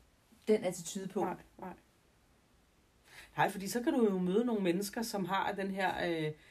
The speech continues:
Speaker 2: glade attitude, ikke?
Speaker 1: Mhm.
Speaker 2: Altså, de kommer ind et sted, og så siger de bare hej.
Speaker 1: Ja.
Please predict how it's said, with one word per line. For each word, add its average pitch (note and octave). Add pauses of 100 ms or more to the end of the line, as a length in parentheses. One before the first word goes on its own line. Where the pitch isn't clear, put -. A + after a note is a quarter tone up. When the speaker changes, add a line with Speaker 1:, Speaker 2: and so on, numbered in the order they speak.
(220)
Speaker 2:
glade E3+
attitude, D3+
ikke? B3
Speaker 1:
Mhm. A3 (460)
Speaker 2:
Altså, F3
de G#3
kommer F#3
ind C4
et G#3
sted, G3+
og G#3
så B3
siger A#3
de F3
bare B2+ (120)
hej. F3 (360)
Speaker 1:
Ja. F3+